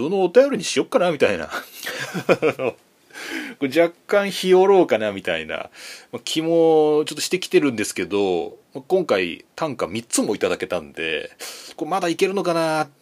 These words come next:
ていうふうにね、まあ、思いつつ、まあ、単価もいいし、まあ、普通のお便りもいいし、みたいな、ちょっとこう、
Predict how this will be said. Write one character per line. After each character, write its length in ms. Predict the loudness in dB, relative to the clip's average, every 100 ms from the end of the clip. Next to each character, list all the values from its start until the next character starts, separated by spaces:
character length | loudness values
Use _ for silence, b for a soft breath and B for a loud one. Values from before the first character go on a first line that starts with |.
| _
て 100 | -8
い 160 | -4
う 380 | -2 -2 0 0
ふ 120 | -2
う 80 | -4
に 100 | -4
ね、 260 | -2 0 0
ま 80 | -2
あ、 20 |
思 280 | -2 0 0
い 80 |
つ 180 | -2 -8
つ、 560 | -8 -8 -6 -6 -6 -10 _ _ _ _ _
ま 80 | -14
あ、 20 | -4
単 380 | -2 0 -2 -8
価 240 | -4 -2
も 380 | 0 0 0 -2 -10
い 260 | -10 -8 -6
い 40 |
し、 540 | -6 -8 -8 -8 -10 -12 _
ま 60 | -16
あ、 40 | -12
普 100 | -12
通 220 | -10 -6
の 400 | -4 -2 -2 -2
お 60 |
便 260 | 0 2 2
り 80 | 0
も 140 | 0
い 140 | -2 -4
い 20 |
し、 160 | -4
み 120 | -8 -4
た 140 | -2
い 40 |
な、 120 | -2 -4
ち 80 |
ょ 40 | -4
っ 20 |
と 120 | -2
こ 420 | -2 0 0
う、 20 | -4